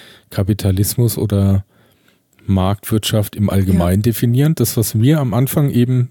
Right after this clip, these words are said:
Speaker 1: was ich da erzählt hab, dass du, du verkaufst irgendwo was und jemand hat dann deinen, deinen E-Mail-Kontakt und deine Telefonnummer
Speaker 2: Ja, ja.
Speaker 1: und du kriegst
Speaker 2: Das
Speaker 1: nur
Speaker 2: geht
Speaker 1: noch
Speaker 2: ja dann noch
Speaker 1: Scheiße.
Speaker 2: viel weiter.
Speaker 1: Ja, überleg mal, du wärst in der virtuellen Welt, wo,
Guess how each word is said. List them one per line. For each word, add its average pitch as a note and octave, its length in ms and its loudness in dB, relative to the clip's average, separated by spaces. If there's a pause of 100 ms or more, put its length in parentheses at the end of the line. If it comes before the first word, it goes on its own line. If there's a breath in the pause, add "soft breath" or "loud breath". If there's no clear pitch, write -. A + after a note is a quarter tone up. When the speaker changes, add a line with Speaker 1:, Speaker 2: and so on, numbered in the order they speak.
Speaker 1:
was A#2+ 160 0
ich A#2+ 100 0
da B2+ 100 0
erzählt A2+ 480 0
hab, D#3 160 0 (840 loud breath)
dass - 220 -2
du, G#2 400 0
du A2 80 -4
verkaufst A#2 500 0
irgendwo A#2 400 2
was A2+ 260 0
und G#2+ 280 -2
jemand A2 320 0
hat A2 140 0
dann A2+ 140 2
deinen, G#2 440 0 (200)
deinen G#2+ 320 2
E-Mail-Kontakt B2 680 -2
und A2+ 60 0
deine A2 220 2
Telefonnummer A2+ 680 0
Speaker 2:
Ja, A#2+ 60 2
ja. A#2+ 120 -2 (100)
Speaker 1:
und G#2 280 -2
du A2 80 0
kriegst A#2+ 280 -2
Speaker 2:
Das - 60 -6
Speaker 1:
nur B2+ 80 4
Speaker 2:
geht B2 60 2
Speaker 1:
noch A2+ 60 4
Speaker 2:
ja - 60 -2
dann D#3+ 100 -8
noch D#3+ 60 -6
Speaker 1:
Scheiße. D3+ 320 2
Speaker 2:
viel D3 100 2
weiter. E3 320 -6
Speaker 1:
Ja, G#2+ 100 2
überleg A#2 420 2
mal, A#2 100 2
du G2+ 100 0
wärst A#2+ 260 0
in C#3 40 0
der A#2 120 0
virtuellen A#2+ 440 2
Welt, B2+ 220 -2
wo, B2 160 2